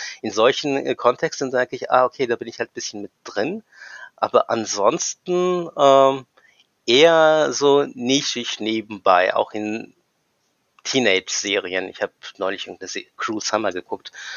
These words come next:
und wo ich merke, ah, okay, der beste Freund <laughs> ist wieder, äh, schwarz und schwul und versucht das alles irgendwie unterm Teppich zu halten, aber die Person ist halt nicht im Fokus. Solche Figuren wie, ähm,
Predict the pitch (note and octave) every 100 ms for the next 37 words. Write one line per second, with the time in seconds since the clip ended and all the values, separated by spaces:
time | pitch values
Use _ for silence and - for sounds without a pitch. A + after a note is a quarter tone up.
0 | - - G2+ G2 - G2 A2+ A2+ G#2+ -
1 | G#2 G2 G2+ - - G#2+ - - - B2+
2 | G#2+ A2 A2+ A2+ G#2+ - A2 B2 - G#2
3 | - - A#2 C3+ C3 A2 - G#2+ - A2+
4 | A2 A2 A2 - A#2 A2 - G#2 A2 G#2+
5 | G2+ - - - - F#2 G2 B2 B2 -
6 | - - - A#2 A2 A#2 - A2+ A#2+ B2+
7 | A#2+ A2+ G#2 A2+ G#2+ - G#2+ - G#2+ -
8 | G2 - - _ - - - - - G2+
9 | A#2+ A#2+ - - A#2 A#2+ B2 A#2 A2 A2+
10 | A2 A2 A#2 A2 G#2+ G#2+